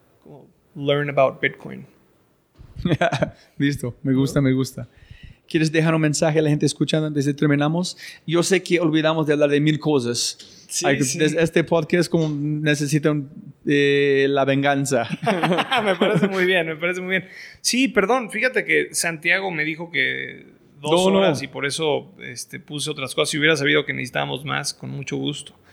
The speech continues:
Speaker 1: Este, yo, primero que nada, te repito lo que te dije. Muchísimas gracias por el interés, eh, de venir acá a escuchar, a ver qué,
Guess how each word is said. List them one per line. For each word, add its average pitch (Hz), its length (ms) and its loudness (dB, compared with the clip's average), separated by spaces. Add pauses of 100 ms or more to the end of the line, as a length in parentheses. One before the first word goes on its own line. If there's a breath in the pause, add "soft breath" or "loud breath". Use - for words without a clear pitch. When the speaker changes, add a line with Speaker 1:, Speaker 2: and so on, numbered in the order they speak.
(500 soft breath)
Speaker 1:
Este, 151 880 -2 (680 loud breath)
yo, 233 300 -4
primero 185 260 2
que 185 300 -4
nada, 175 460 0
te 156 80 2
repito 151 400 0
lo 156 80 4
que 139 80 -6
te 135 80 -8
dije. 156 180 -2
Muchísimas 156 480 0
gracias 151 440 0
por 127 200 -6
el 123 140 -8
interés, 139 720 -2
eh, - 200 -20 (760)
de 135 220 -6
venir 139 340 -4
acá 143 420 -2
a 127 60 -4
escuchar, 135 580 -6
a 131 80 -2
ver 127 220 -8
qué, 131 320 -6